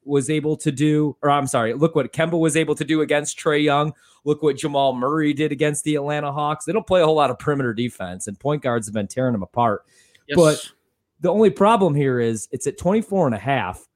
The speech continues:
Speaker 1: That means I'm betting over two points his average. He's averaging twenty-two point nine points per game. Do I really wanna bet two points over his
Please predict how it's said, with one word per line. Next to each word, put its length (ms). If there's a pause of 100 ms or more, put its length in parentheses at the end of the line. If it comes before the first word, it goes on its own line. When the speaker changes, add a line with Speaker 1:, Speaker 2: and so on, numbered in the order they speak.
(120)
Speaker 1:
That 120
means 300
I'm 240
betting 400
over 340
two 220
points 320
his 160
average. 360
He's 140
averaging 340
twenty-two 400
point 280
nine 240
points 320
per 160
game. 260
Do 100
I 60
really 300
wanna 200
bet 300
two 100
points 320
over 280
his 180